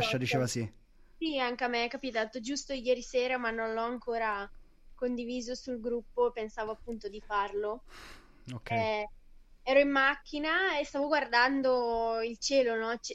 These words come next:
Speaker 1: che era quel ro-, di un rosa strano, bellissimo. Ovviamente mi è venuto da pensare a, a una persona che adesso non c'è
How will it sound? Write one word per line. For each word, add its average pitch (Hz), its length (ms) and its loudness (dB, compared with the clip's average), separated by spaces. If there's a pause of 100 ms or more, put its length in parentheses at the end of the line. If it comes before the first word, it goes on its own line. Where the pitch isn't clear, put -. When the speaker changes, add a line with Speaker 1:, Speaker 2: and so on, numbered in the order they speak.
Speaker 1:
che 269 140 4
era 285 320 0
quel 269 200 2
ro-, 254 400 2
di 262 240 0
un 311 100 6
rosa 269 440 2
strano, 247 760 0
bellissimo. 254 880 -2 (580)
Ovviamente 262 600 4
mi 254 100 0
è 247 60 0
venuto 254 320 2
da 247 160 2
pensare 254 580 0
a, 208 440 -2
a 220 140 -2
una 220 180 -2
persona 226 460 -4
che 208 180 -4
adesso 214 360 -4
non 208 200 -4
c'è 262 180 -8